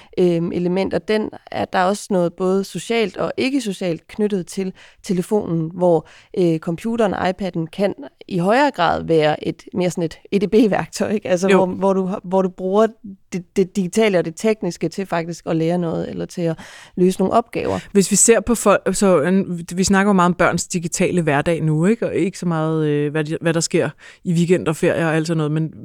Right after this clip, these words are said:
Speaker 2: men det der skolehverdag. Og der er mange, der går på, øh, altså fritidshjem, S F O eller i klub bagefter. Øh, og der har jeg lidt oplevet gennem årene, at det er som om, at det er,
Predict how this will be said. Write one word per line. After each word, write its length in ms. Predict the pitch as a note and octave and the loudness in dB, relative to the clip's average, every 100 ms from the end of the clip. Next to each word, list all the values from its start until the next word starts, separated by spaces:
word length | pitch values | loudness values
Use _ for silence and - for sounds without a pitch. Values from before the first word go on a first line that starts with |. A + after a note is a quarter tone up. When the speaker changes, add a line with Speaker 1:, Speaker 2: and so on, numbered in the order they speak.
| - D#3 | -12 -8
Speaker 2:
men 160 | E3+ D#3+ | -6 -6
det 140 | E3 | -6
der 100 | D#3+ | -8
skolehverdag. 680 | D#3+ - F3 F#3 E3+ D3+ D3+ | -6 0 2 2 2 2 0
Og 100 | - | 2
der 60 | G#3 | 4
er 40 | |
mange, 280 | G3 F3+ G3 | 6 4 2
der 60 | |
går 340 | F#3+ F3 D#3+ - - - - - | 2 2 2 0 -16 -20 -20 -6
på, 360 | - F3 D#3 D#3 | 2 4 6 4
øh, 300 | D3 C#3 C#3 - - | 2 0 -4 -6 -8
altså 140 | C#3+ D3+ | -6 -4
fritidshjem, 560 | F3+ F3 - F3+ D#3 | -2 -2 -2 -2 -4
S 100 | D#3 | -6
F 100 | E3 | -4
O 240 | F#3+ F#3+ F3+ | -2 -2 -2
eller 140 | E3 | -4
i 60 | D3+ | -6
klub 260 | - F#3+ - | -2 -2 0
bagefter. 480 | F3 C#3+ D#3+ - E3+ - - - - _ | 0 0 0 -2 -6 -6 -18 -20 -20 _
Øh, 400 | F3+ E3+ D#3 D3+ - | 2 4 4 2 0
og 180 | D#3 | -2
der 60 | G#3+ | 0
har 140 | A3+ | 2
jeg 260 | G#3+ G3+ G#3 | 4 4 4
lidt 340 | F#3+ G3+ G3+ - | 4 2 2 0
oplevet 540 | F3+ F#3 G#3 G3+ F#3 | 0 2 2 2 0
gennem 260 | G3 F#3 F3+ | 0 2 2
årene, 340 | E3 - G3 | 2 0 -2
at 200 | - E3+ | 0 -2
det 60 | F#3 | -2
er 40 | |
som 180 | F3 F#3 | 0 2
om, 160 | F3+ - | 0 -2
at 140 | F3+ | 2
det 240 | G3+ G3+ F#3 | 4 4 2
er, 320 | F3 F3 | 0 0